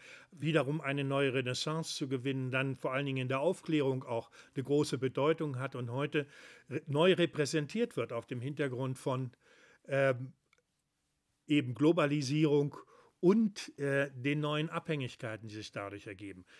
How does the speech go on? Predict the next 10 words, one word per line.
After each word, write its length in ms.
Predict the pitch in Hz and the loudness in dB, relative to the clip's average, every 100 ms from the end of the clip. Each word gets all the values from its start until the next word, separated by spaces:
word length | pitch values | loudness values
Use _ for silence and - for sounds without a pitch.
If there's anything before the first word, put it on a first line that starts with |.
| - _ 165 | -20 _ -6
Diese 260 | 202 208 | -4 -4
Tradition 640 | - 165 151 143 160 147 143 | -4 -2 -2 -2 -2 -2 -2
des 260 | 123 - - _ _ | -4 -6 -14 _ _
Kosmopolitismus, 1200 | - 143 - 120 127 113 - 165 - 180 175 - - _ _ | 0 0 0 -8 -6 -8 -6 -6 -6 -12 -12 -14 -20 _ _
also 200 | 123 117 | -8 -6
in 100 | 104 | -6
letzter 340 | 110 123 - 131 | -6 -6 -4 -4
Zeit 320 | 135 131 127 | -2 -4 -4
auch 80 | 117 | -6
insbesondere 640 | 117 - 120 127 123 123 | -8 -8 -4 -4 -4 -6